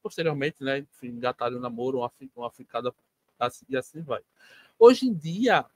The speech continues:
com, de novo, com a questão <laughs> das redes sociais, com a questão da tecnologia, é, esses a-, esses, esse processo de conhecimento,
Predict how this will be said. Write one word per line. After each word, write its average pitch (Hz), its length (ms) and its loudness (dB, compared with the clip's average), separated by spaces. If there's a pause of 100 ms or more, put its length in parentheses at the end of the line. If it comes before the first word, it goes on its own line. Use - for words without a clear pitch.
(100)
com, 180 260 0
de 190 140 -6
novo, 135 320 2
com 170 240 -6
a - 60 -16
questão 165 360 -4
<laughs> 139 160 -4
das 131 280 0
redes 135 320 0
sociais, 117 680 -2
com 147 200 -8
a 185 80 -8
questão 151 300 -12
da 131 100 -4
tecnologia, 127 1000 -4 (840)
é, 139 320 8
esses 196 360 2
a-, 202 200 6
esses, 175 400 -6
esse 170 200 -8
processo 190 840 -2
de 170 140 -10
conhecimento, 139 1080 -6